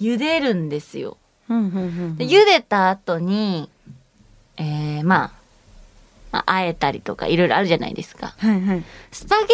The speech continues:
Speaker 1: ッティは、
Speaker 2: はい。
Speaker 1: 焼くんですよね。
Speaker 2: ほう。
Speaker 1: はい。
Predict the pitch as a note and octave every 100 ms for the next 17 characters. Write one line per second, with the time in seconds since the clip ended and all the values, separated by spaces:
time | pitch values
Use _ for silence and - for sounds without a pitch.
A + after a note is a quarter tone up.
0 | A#4+ - - A3 E3+ E3 F3+ E3+ D3 A3
1 | G3+ F3 - - _ _ _ - - -
2 | A3+ A3+ - - G4 D4 G3+ D#3 - B2
3 | G#2+ F#2+ F2+ - - _ _ _ - _
4 | _ - - A3+ F3+ - - _ - -
5 | _ _ _ _ _ - - - - -
6 | - - F#3+ F3 D#3 D3+